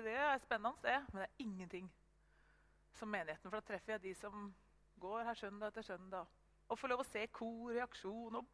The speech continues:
barn velsignes, det er liksom, åh, når jeg har, har vært, fått lov å gjøre det i menigheten, det er liksom høy, noen av høydepunktene. Jeg sier jeg velsigner ungene mine hver dag, så det er greit det, men, eh, det er noe ekstra å bringe de fram for menigheten. Få lov å se noe av det dere holder på med.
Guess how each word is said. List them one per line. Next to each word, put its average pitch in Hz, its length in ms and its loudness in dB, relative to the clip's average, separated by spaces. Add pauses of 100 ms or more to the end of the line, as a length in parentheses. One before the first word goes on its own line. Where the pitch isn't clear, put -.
barn - 400 6
velsignes, 294 400 -6
det 269 80 4
er 277 140 2
liksom, 285 180 4
åh, 466 380 4
når 339 160 10
jeg 302 80 12
har, - 100 10
har 277 160 12
vært, - 200 6 (200)
fått 294 140 8
lov 269 100 10
å 302 80 8
gjøre 254 240 12
det 240 80 12
i 233 80 4
menigheten, 220 320 8
det 233 140 10
er 247 100 4
liksom 247 240 6 (460)
høy, 247 120 8 (120)
noen 226 160 6
av 247 60 6
høydepunktene. 208 640 2 (500)
Jeg 240 100 2
sier 262 100 10
jeg 247 80 10
velsigner 247 320 2
ungene 202 240 0
mine 226 120 10
hver 196 200 12
dag, 240 140 8
så 240 100 0
det 226 60 6
er 214 80 4
greit 240 240 8
det, 269 120 12 (100)
men, 240 200 6
eh, 240 280 10 (540)
det 202 80 6
er 214 80 6
noe 240 160 8
ekstra 214 240 4
å 214 80 4
bringe 196 280 -2
de 202 120 2
fram 202 160 4
for 214 140 -4
menigheten. 208 600 -2 (260)
Få 233 100 -6
lov 220 120 2
å 240 120 -4
se 240 180 4
noe 233 160 2
av 226 80 2
det 220 160 2
dere 214 160 2
holder 214 240 2
på 196 160 0
med. 202 200 2